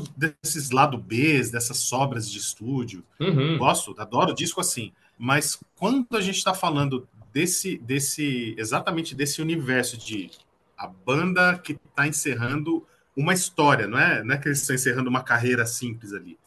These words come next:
Speaker 2: Aham.
Speaker 1: Eles estão encerrando uma história, cara. É muito tempo, é muita, e-, e-, eles inventaram muita coisa, né?
Speaker 2: Uhum.
Speaker 1: Aí você usar uma sobra de estúdio depois é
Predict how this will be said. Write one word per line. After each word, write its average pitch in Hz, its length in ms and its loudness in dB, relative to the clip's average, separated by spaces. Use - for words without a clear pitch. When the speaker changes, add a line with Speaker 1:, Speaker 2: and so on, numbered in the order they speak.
Speaker 2:
Aham. 104 320 0
Speaker 1:
Eles 98 120 -6
estão 131 120 -2
encerrando 156 300 0
uma 254 120 2
história, 170 600 2
cara. - 320 -10
É 127 80 -4
muito 160 460 2
tempo, 175 320 0
é 110 40 -6
muita, 185 340 -4
e-, 101 200 -14
e-, 127 280 -4
eles 143 200 0
inventaram 190 760 4
muita 135 240 0
coisa, 107 420 -6
né? 117 140 -10
Speaker 2:
Uhum. 113 400 4
Speaker 1:
Aí 127 80 6
você 143 200 4
usar 147 240 0
uma 151 140 0
sobra 160 460 4
de 117 80 -4
estúdio 135 420 -2
depois 127 760 -6
é 131 160 -10